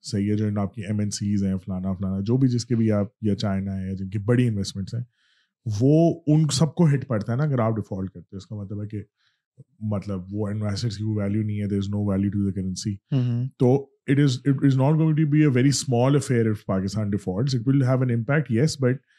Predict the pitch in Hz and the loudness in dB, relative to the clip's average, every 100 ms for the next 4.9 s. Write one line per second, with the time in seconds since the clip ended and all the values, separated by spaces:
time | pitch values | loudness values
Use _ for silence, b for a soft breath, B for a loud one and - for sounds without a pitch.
0 | _ _ - 117 107 107 107 107 107 - | _ _ -4 0 2 2 0 -2 -6 -14
1 | _ _ _ _ _ _ _ _ _ _ | _ _ _ _ _ _ _ _ _ _
2 | - 131 147 165 170 120 147 - 151 151 | -2 2 6 6 6 4 0 2 4 4
3 | 156 151 147 143 151 151 147 147 131 147 | 4 2 2 4 6 6 4 2 2 2
4 | 151 151 147 156 143 151 147 139 | 4 4 4 4 4 4 6 2